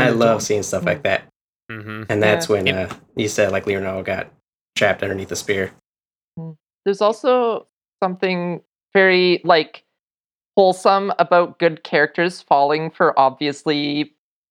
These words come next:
Speaker 3: stupid traps just because they're good people, and they're like, "Yeah,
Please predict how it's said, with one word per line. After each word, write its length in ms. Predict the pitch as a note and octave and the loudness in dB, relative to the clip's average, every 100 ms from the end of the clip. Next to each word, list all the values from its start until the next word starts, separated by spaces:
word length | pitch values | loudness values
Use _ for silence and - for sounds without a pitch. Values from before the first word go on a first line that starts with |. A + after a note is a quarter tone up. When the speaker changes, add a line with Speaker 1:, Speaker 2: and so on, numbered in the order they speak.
| _ _ _ _ - | _ _ _ _ -4
Speaker 3:
stupid 300 | D#3 E3 C3 | -2 -2 0
traps 400 | D3 C3+ - - | 4 4 2 -6
just 240 | F3 E3 | -10 -6
because 300 | F3+ - E3+ | -4 -2 -2
they're 280 | F#3+ F3 C#3+ - | 2 0 0 2
good 260 | D#3 C#3+ | 2 0
people, 640 | - D3 C#3+ D3+ D#3+ F3+ F#3 - A#3 | -8 -10 -4 2 4 2 0 -8 -4
and 120 | F3 | 2
they're 100 | F3 | 4
like, 300 | E3+ E3+ - _ - | 4 2 -4 _ 0
"Yeah, 460 | A#3 A#3+ F#3 E3+ | 4 6 4 2